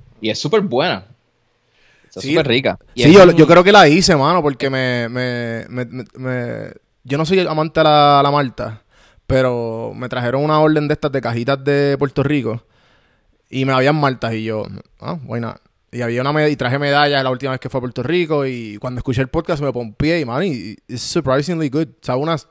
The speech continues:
Speaker 2: las stouts son las
Speaker 1: Es
Speaker 2: cervezas
Speaker 1: una
Speaker 2: de café.
Speaker 1: co-, como una, es como una coffee stout,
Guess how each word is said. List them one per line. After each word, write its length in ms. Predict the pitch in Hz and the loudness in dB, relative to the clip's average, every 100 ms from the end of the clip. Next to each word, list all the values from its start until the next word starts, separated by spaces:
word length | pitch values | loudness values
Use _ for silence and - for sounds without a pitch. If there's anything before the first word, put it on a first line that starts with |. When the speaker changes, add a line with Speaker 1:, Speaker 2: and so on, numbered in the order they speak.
| _ | _
Speaker 2:
las 220 | 143 135 | -6 -6
stouts 340 | - 156 180 - | -4 -2 -2 -4
son 120 | 208 | -6
las 180 | 208 196 | -6 -6
Speaker 1:
Es 60 | |
Speaker 2:
cervezas 280 | 196 196 123 | -10 -8 -2
Speaker 1:
una 80 | 165 | -2
Speaker 2:
de 60 | 180 | 0
café. 220 | 170 147 | 0 -2
Speaker 1:
co-, 120 | 123 | -2
como 180 | 117 120 | 0 0
una, 80 | 131 | -2
es 180 | 120 113 | -4 -6
como 180 | 156 147 | -8 -8
una 140 | 143 | -6
coffee 220 | 147 160 | -8 -10
stout, 320 | 147 135 139 | -10 -10 -10